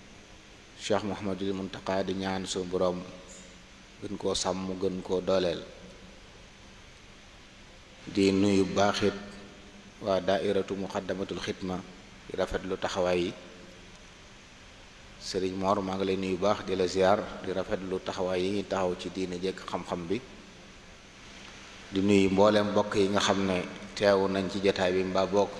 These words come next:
ñi ngi bàyyi xel jataay bi fu ñu mën a nekk. Di leen ñaanal jàmmi àdduna ak alaxira, di sàkku ci yéen ñu ñaanal ñu ko. Ni ko Sëriñ Mor waxe,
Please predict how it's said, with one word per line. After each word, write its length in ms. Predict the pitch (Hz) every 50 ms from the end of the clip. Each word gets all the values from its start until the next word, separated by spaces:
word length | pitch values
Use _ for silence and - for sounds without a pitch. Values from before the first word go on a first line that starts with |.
| 98
ñi 80 | 92 95
ngi 100 | 92 95 90
bàyyi 300 | 95 95 95 95 95 92
xel 240 | - - 98 90 87
jataay 280 | 85 95 - 95 90 92
bi 80 | 87 87
fu 120 | - - 98
ñu 60 | 101 101
mën 60 | 95
a 20 | 92
nekk. 220 | 90 98 101 - - - - - - - - - - - - - - - - -
Di 60 | -
leen 200 | 95 95 92 95
ñaanal 300 | 95 92 95 92 92 90 87
jàmmi 320 | 95 95 95 95 92 95 98
àdduna 340 | - 101 98 92 92 95 92
ak 120 | 92 - -
alaxira, 460 | - 92 87 85 - 98 90 92 98 - - - - - - - - - - - - - - - - - - - -
di 80 | 101
sàkku 380 | - - 95 90 - - 98 87
ci 140 | - - 95
yéen 160 | 92 92 90 90
ñu 80 | 90
ñaanal 300 | 90 90 87 87 85 85 87
ñu 80 | 85 80 -
ko. 80 | - - - - - - - - - - - - - - - - - - - - - - - - - - - - - - - - - - - - - - - - - - - - - - - - - - - - - - - - - -
Ni 140 | 101 107 107
ko 440 | - 120 113 110 110 110 110 - 113
Sëriñ 300 | 113 - - 110 110 107 107
Mor 220 | 104 98 98 98
waxe, 340 | 98 95 92 98 98 101 101